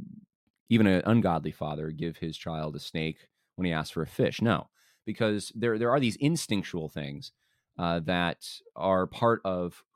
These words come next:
who you are, that are good things God gave you. They don't necessarily give, you know, if you're a non-Christian and you don't have the right motives, it's not a heavenly good. It doesn't please God, uh, e-, enough to gain his favor. It's not, um,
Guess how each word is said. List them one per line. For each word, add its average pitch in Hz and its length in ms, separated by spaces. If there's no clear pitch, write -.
who 120 140
you 98 300
are, 101 260
that 98 120
are 98 100
good 110 280
things 104 240
God 87 300
gave 104 280
you. 73 140
They 82 100
don't 104 200
necessarily 104 560
give, 92 200
you 73 200
know, 82 60
if 76 100
you're 87 100
a 85 40
non-Christian 92 680
and 90 120
you 87 60
don't 95 240
have 90 340
the 82 240
right 95 180
motives, 101 420
it's 95 140
not 95 160
a - 40
heavenly 127 420
good. 73 260
It 101 60
doesn't 92 260
please 117 340
God, 78 400
uh, 82 340
e-, 85 140
enough 92 260
to - 80
gain 87 180
his 78 180
favor. 113 420
It's - 160
not, 95 280
um, 73 340